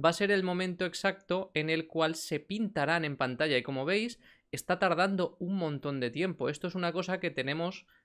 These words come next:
que tener en cuenta en nuestras animaciones y en nuestros dibujos. Continúo avanzando, como veis, ya se está acercando. Y llega un momento,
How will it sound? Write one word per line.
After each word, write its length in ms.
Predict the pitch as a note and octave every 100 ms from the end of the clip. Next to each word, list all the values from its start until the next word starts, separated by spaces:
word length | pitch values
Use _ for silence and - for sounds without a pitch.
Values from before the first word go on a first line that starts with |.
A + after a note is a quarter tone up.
| -
que 100 | F3
tener 300 | F#3 F#3 F3+
en 100 | F3
cuenta 500 | E3 D#3 C#3+ D3+ -
en 180 | D3 C#3
nuestras 320 | C#3 C#3+ D#3
animaciones 640 | E3 E3 D#3+ D3+ C#3 D3 D3
y 40 |
en 60 | C3
nuestros 300 | B2 B2 A#2
dibujos. 420 | A#2 A#2+ - -
Continúo 600 | C3 B2+ B2 D3+ F3+ D#3+
avanzando, 520 | D#3 D#3 F3 F3 E3+
como 180 | F3 F3+
veis, 220 | F#3+ G3
ya 140 | B2
se 100 | B2
está 160 | A#2+ B2
acercando. 640 | - - F#3 F#3+ F#3 A3+ - - - _ _
Y 200 | - C#3+
llega 180 | D#3 G3
un 100 | F#3+
momento, 640 | F#3+ G#3 G#3+ G3+ G#3+ C4